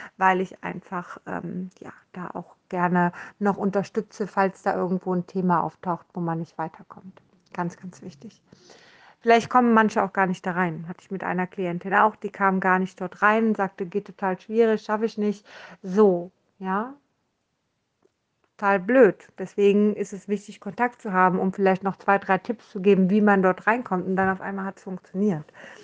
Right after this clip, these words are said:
Ja, das ist einfach etwas, ähm, gerade wenn's ins Therapeutische geht, ist es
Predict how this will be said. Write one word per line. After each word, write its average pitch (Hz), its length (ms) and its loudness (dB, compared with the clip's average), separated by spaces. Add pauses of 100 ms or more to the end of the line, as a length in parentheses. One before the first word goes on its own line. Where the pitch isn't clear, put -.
(300)
Ja, 175 200 -14
das - 180 -20
ist - 200 -20
einfach 180 420 -4
etwas, 180 640 -6
ähm, 175 380 -2
gerade 202 300 2
wenn's 196 200 2
ins 196 180 -4
Therapeutische 190 720 -6
geht, 185 260 -4
ist - 240 -14
es - 220 -12